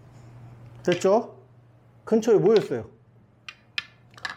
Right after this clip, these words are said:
조금 얇게 맞았으니까 이번에는 그렇게 똑같이 놓고 그거보다 조금 앞쪽 쳐볼게요.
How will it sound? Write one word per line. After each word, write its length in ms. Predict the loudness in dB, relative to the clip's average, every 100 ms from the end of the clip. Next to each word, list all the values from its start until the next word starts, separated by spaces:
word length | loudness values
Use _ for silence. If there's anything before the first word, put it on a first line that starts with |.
| -20 _ -20 -8
조금 220 | -4 0
얇게 240 | 0 2 2
맞았으니까 500 | 2 2 -2 0 2
이번에는 480 | 2 0 2 2 0 -6 -20 _ _
그렇게 340 | -4 -2 -2 -2
똑같이 360 | -2 -2 -2
놓고 560 | -4 -4 -2 -2 -4 -16 -20 -20 _ _ _ _
그거보다 580 | 0 2 2 2 2 0 -14 _ _
조금 240 | -4 -2 -2
앞쪽 240 | -2 -2
쳐볼게요. 420 | -2 -6 -4 -4